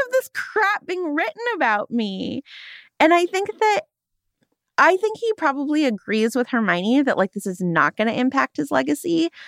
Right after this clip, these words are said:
And yet he's just gone through this so many times, and his stress level is up to a point where, like,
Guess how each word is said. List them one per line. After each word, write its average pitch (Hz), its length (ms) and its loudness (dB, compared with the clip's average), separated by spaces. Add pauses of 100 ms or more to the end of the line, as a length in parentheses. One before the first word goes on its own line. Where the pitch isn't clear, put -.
(480)
And 330 200 6
yet 359 260 4 (500)
he's 381 280 0
just 403 160 -2
gone 339 200 2
through 359 200 2
this 359 180 0
so 311 220 4
many 302 240 4
times, 285 360 2
and 233 80 0
his 233 120 -2
stress - 320 -2
level 269 320 2
is 226 100 -6 (100)
up - 260 4
to 269 120 0
a 233 80 0
point 254 320 -2
where, 240 160 0
like, 220 240 2